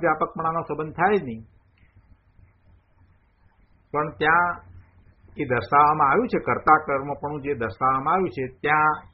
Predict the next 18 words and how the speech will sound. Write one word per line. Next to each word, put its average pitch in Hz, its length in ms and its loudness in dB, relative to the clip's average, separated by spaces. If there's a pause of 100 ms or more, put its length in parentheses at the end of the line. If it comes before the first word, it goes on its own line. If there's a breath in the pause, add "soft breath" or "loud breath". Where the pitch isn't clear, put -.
(320)
શું 226 360 -4
દર્શાવવું 151 540 0
છે? 120 300 -4 (1300)
ત્યાં 139 440 -2 (560)
એ 127 40 -8
વસ્તુના 139 600 -6
સ્વભાવની 135 720 -4
દ્રષ્ટિ 135 560 -12 (960)
કરાવવા 127 560 0
એ 160 100 -4
પ્રમાણે 123 440 -2
કહ્યું 123 320 -2
છે 95 260 -12 (2250)
કે 135 360 -4 (1160)
એ 127 160 -4
જળ 120 260 2
સ્વભાવ 147 500 4
છે 165 360 -6